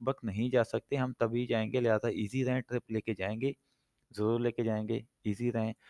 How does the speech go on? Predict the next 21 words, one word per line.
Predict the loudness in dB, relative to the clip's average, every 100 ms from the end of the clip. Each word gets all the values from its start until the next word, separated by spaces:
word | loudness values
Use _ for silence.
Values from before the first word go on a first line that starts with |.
| -20 -20 -20 8
हाँ, | 8 8 6
अगर | 4 6
उसमें | 4 -2 -2 -2
आप | 8 8 8
लोग | 4 2
चाहते | 2 4 0
हैं | 0
कि | -2
जी | 0 -2
किसी | -4 -6
ख़ास | 2 8 8
जगह | 6 0
पे | 0
लेके | 0 0 -2
जाएं | -2 -2
तो | 2 2
आप | 2
सजेशन | 0 0 0 0
दे | 0
सकते | 0 -4 -10 -10
हैं। | -10